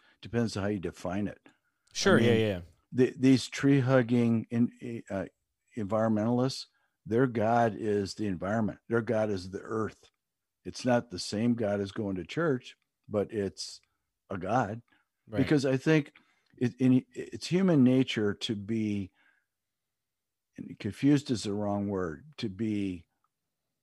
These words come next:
Speaker 1: uncertain or unsure or unhappy about why we're here. You know, because we don't, I mean, we're the only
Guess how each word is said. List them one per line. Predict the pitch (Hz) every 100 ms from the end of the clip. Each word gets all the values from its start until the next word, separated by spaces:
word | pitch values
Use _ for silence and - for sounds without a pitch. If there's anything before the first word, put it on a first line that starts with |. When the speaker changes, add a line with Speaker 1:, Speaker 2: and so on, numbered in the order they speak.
| _ _ _ _ _ -
Speaker 1:
uncertain | 131 135 - - 123 117 117 117 107 -
or | 107 92 113
unsure | 123 120 - 120 113 107 110 104 -
or | 95 92 - 113 117 113 107 104 _ _ _ _ _ _ -
unhappy | 123 123 120 92 85 87 - _ _ _ _ _ _ _ -
about | 95 110 107
why | 95 101 104 110
we're | 107 92 90
here. | - 104 76 - _ _ _ _ _ _ _ _ _ _ _
You | 123
know, | 120
because | 113 123 123 107
we | 113 143
don't, | 147 139 135 -
I | 107
mean, | 120 117
we're | 139
the | 131 127
only | 117 131 135 135 131